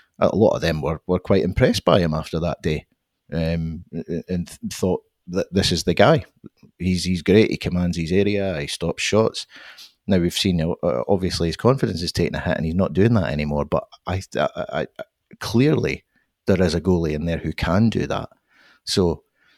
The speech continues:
I would imagine a lot of the work that's been taking place in training over the last little while has been focused on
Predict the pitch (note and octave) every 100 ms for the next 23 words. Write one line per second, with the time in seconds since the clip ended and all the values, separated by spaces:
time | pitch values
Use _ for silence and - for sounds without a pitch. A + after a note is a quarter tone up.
0 | _ - F#2 F#2 G2 G#2+ G2+ E2+ F2+ F2+
1 | E2+ D#2+ F2+ - - - E2+ D2 D2 _
2 | - F#2 - D#2 - E2+ D#2 E2+ - -
3 | G2+ F2+ E2 D#2+ D#2+ D#2 D#2 - - F#2
4 | E2+ F2 F2+ D#2 D#2 E2 - F#2+ F2 E2+
5 | - E2+ D#2+ D#2